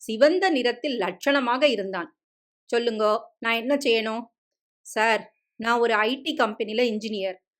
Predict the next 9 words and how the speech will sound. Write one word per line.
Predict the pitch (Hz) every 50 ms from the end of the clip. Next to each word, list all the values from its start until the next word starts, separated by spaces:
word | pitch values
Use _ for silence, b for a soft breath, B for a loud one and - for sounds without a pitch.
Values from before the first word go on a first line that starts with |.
| _ _ _ _ _ 226
மூணு | 233 277 339 415 403 339
வருஷமா | 277 - 233 - - 262 285 302 277 -
என்னோட | - 233 208 214 208 226 269 302
வேலை | 254 220 220 269 320
பார்க்குற | 320 - 254 - - 220 202 - -
பங்கஜங்கிற | 208 214 254 262 294 254 220 285 311 320 277 240
ஒரு | 214 208 190 185 -
பொண்ணை | 196 190 214 269 277
காதலிக்கிறேன். | - 196 196 208 208 247 220 214 - 202 190 190 -